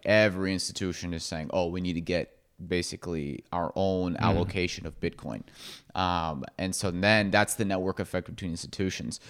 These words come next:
Speaker 1: But it applies to developers too, right? If you're,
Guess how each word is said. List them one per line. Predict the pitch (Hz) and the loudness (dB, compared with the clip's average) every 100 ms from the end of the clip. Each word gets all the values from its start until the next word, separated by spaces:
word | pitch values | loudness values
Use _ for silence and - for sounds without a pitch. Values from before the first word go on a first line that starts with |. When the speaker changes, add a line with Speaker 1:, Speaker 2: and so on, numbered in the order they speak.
| - - | -20 2
Speaker 1:
But | 156 | 6
it | 156 | 6
applies | 123 - 120 113 | 6 6 4 4
to | - | 2
developers | 98 92 92 95 95 82 78 - | -2 2 4 6 4 0 -6 -2
too, | 101 76 | 0 2
right? | 92 95 | 2 2
If | 95 | 2
you're, | 117 131 117 | 2 4 2